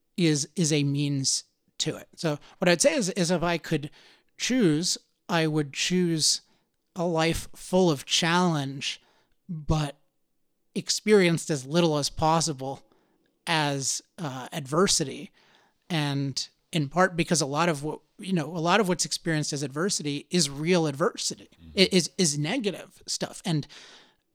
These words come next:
Speaker 1: y-, you can't say, "Oh, well, I want a life where nothing negative comes up." But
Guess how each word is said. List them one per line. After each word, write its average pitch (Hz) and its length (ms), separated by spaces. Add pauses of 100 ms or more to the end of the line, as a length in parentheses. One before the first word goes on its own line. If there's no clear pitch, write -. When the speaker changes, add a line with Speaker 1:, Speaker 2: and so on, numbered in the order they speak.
Speaker 1:
y-, 180 140
you 180 120
can't - 320
say, 165 280
"Oh, 143 80
well, 143 80
I 147 120
want 147 220
a 131 40
life 143 360
where 143 80
nothing 143 320
negative 139 480
comes 131 260
up." - 400 (200)
But 147 280